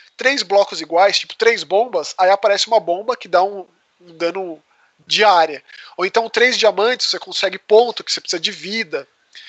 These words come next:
E aí a próxima fase, o próximo mundo é um mundo de gelo, que aí os movimentos são mais deslizantes.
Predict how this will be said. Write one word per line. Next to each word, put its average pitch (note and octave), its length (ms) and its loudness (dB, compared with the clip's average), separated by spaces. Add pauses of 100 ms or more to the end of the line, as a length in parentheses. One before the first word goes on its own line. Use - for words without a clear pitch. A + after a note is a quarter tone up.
(220)
E F3+ 100 2
aí G3 80 8
a G3 80 6
próxima F#3+ 360 2
fase, F3+ 280 4
o - 20 -16
próximo F#3 320 -6
mundo F#3+ 220 -10
é - 20 -2
um E3+ 60 -10
mundo F3+ 180 -16
de F#3 140 -4
gelo, G3 400 6
que F3+ 240 -4
aí E3 180 2
os E3+ 100 -6
movimentos E3+ 400 -6
são E3 240 -4 (420)
mais D#3+ 260 -2
deslizantes. F3+ 1120 2